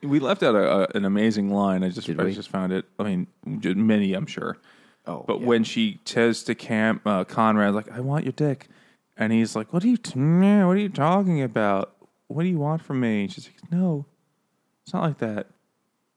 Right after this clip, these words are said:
Speaker 1: And she says, "One minute you like me, then Cam, and then Jeremiah. Isn't that right? You want to have your cake and eat it too,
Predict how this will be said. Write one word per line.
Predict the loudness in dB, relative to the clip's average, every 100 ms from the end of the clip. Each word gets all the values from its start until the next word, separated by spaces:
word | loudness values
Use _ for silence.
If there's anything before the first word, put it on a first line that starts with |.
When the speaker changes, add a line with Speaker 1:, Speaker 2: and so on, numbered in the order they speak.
| _ _ _ -18
Speaker 1:
And | -16
she | -14
says, | -8 -6 -6
"One | -4 2 4
minute | 4 2
you | -2 0
like | 0 0
me, | 0 2 2 0 -4 _ _ _ _ -2
then | 0 0 -2
Cam, | -2 -2 0 0 -2 -4 -10 _ _ _ _ _ _
and | -6 2
then | 4 4 4
Jeremiah. | 4 4 4 4 2 2 2
Isn't | 0 2
that | 0 0
right? | -2 -2 -4 -6 _ _ _ _
You | -2 2
want | 4
to | 4
have | 2
your | 2
cake | 0 2 2 4
and | 0
eat | 0 0
it | -2
too, | -2 -2 0 -4